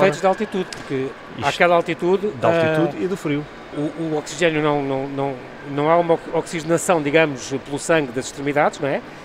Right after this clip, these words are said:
Speaker 1: Tanto como que congelam. Aí, eh, come-, come-, começa a haver uma necrose dos tecidos, é isso?
Speaker 2: É,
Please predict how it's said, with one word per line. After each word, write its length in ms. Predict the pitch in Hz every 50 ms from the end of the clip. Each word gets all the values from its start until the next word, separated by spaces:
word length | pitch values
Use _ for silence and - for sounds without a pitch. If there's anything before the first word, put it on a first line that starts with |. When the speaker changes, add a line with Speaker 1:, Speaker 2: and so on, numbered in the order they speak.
| - - - -
Speaker 1:
Tanto 180 | - 180 -
como 160 | - 214 202 -
que 100 | - -
congelam. 520 | - 202 208 185 170 190 196 185 175 160 156 151 147
Aí, 400 | 135 127 131 143 165 190 214 226 175
eh, 160 | 185 180 180 175 - - 185 - - -
come-, 180 | 175 170 175 175
come-, 280 | - - 170 175 170 165
começa 220 | - 175 185 - 185
a 20 |
haver 140 | 165 185 185
uma 220 | 180 180 175 170
necrose 440 | 165 170 165 - 165 160 170 180 156
dos 140 | 147 151 139
tecidos, 340 | - - - 170 196 214 196
é 40 | 160
isso? 240 | 143 190 214 - - - - - -
Speaker 2:
É, 400 | - 143 143 139 135 131 127 135